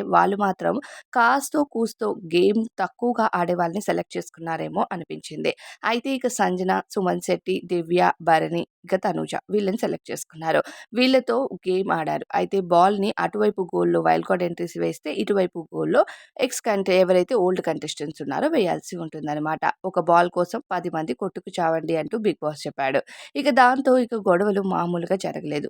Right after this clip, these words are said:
ఇక చివరి వరకు తనూజ అలానే సుమన్ శెట్టి గట్టి ప్రయత్నమే చేశారు వైల్డ్ కార్డ్ ఎంట్రీస్‌తో. వైల్డ్ కార్డ్ ఎంట్రీస్ అంతా బలవంతంగా బాల్‌ని లాక్కొని వెళ్ళి ఓల్డ్ కంటెస్టెంట్స్‌కి అటువైపు ఉన్న గోల్‌లో చాలా ఈజీగా వేసేశారని చెప్పాలి. ఇక వరుసగా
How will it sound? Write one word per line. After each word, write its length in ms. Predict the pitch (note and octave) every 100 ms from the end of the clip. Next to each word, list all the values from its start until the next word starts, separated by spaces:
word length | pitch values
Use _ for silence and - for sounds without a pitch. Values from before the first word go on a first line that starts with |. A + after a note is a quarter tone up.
| -
ఇక 120 | D3+ D#3
చివరి 360 | - E3+ F#3 G#3
వరకు 260 | G3+ - A#3
తనూజ 340 | F#3 F3+ F3+ F#3+
అలానే 340 | E3+ F3 F3+
సుమన్ 300 | - F3 E3+
శెట్టి 240 | F#3 - F3
గట్టి 280 | - - -
ప్రయత్నమే 460 | F3+ D#3 - E3 D#3+
చేశారు 380 | D3 D3+ D#3 G#3+
వైల్డ్ 240 | G#3+ D3+ D3
కార్డ్ 200 | D3+ D3
ఎంట్రీస్‌తో. 420 | C#3+ D3+ - C#3+ - - -
వైల్డ్ 300 | A3+ A3+ B3
కార్డ్ 200 | B3 A3+
ఎంట్రీస్ 340 | G3 G3 G#3 G3
అంతా 220 | F3+ F#3 F#3
బలవంతంగా 680 | E3+ E3+ F#3+ G3 F3+ E3+ F3 E3
బాల్‌ని 360 | D#3+ E3+ F3+
లాక్కొని 440 | E3+ D#3 - F3 E3+
వెళ్ళి 280 | D#3+ D#3+ E3 - - -
ఓల్డ్ 260 | B3 C4+ B3+
కంటెస్టెంట్స్‌కి 760 | G#3 G#3 F#3+ G3 F3+ - G3+ G3+
అటువైపు 420 | F3 G3 A3+ A3 G3
ఉన్న 180 | F3+ F3
గోల్‌లో 320 | F3+ F3 F#3 G#3+ -
చాలా 280 | E3+ F#3+ G#3+ F3+
ఈజీగా 420 | G3 G3 F#3+ F3+
వేసేశారని 640 | F3+ F3 F3 E3 E3 D#3+
చెప్పాలి. 420 | - - D#3+ D#3+ - _ - _
ఇక 120 | D4 D4
వరుసగా 420 | C#4 C4 C#4 C4+